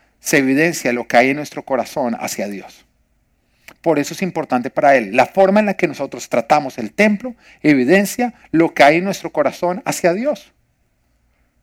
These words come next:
Y cuando Él ve que nosotros estamos tratando el templo de Dios con ligereza, con deshonra,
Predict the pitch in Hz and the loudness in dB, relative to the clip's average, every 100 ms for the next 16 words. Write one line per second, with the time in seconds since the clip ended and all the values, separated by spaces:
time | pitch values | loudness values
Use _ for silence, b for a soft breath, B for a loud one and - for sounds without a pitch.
0 | _ _ _ _ _ _ _ - 208 180 | _ _ _ _ _ _ _ 2 4 6
1 | 196 185 214 233 220 - 190 185 185 185 | 4 2 0 0 -2 0 0 0 -8 -6
2 | - 151 156 185 185 143 143 131 - 190 | -2 -2 0 -2 2 0 0 -8 -2 0
3 | 180 185 202 170 156 151 131 - 151 143 | 0 -2 0 2 2 0 -2 -8 -10 -8
4 | 131 127 156 175 - 131 - 131 123 - | -6 -4 -2 -2 -4 -8 -8 -10 -8 -4
5 | 190 143 151 143 | -4 -2 -2 -2